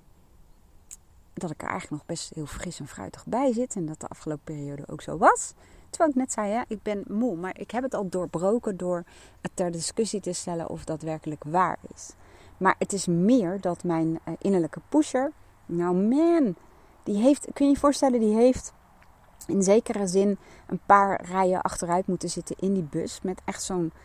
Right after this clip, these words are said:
heel geïrriteerde rode kop met, met een stapel ideeën en, en, en, en zijn Red Bull, eh, blikje in de hand en, ehm, eh, vuur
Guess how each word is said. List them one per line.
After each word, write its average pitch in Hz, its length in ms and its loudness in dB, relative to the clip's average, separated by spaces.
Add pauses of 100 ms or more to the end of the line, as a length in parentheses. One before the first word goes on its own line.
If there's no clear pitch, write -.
(180)
heel 202 220 0
geïrriteerde 190 1400 -2 (480)
rode 175 580 0 (360)
kop - 180 4 (160)
met, 180 180 -2 (200)
met 185 240 -4
een 156 120 -2
stapel - 800 2
ideeën 202 840 4 (160)
en, 160 360 0
en, 160 380 -2
en, 156 300 -6 (500)
en 160 220 -2
zijn 156 300 -2
Red 202 240 0
Bull, 220 380 0 (460)
eh, 196 380 0 (100)
blikje 185 600 -2
in 190 140 2
de 185 60 2
hand 175 540 0
en, 160 460 0
ehm, 156 520 -6 (100)
eh, - 100 -8 (520)
vuur 226 520 0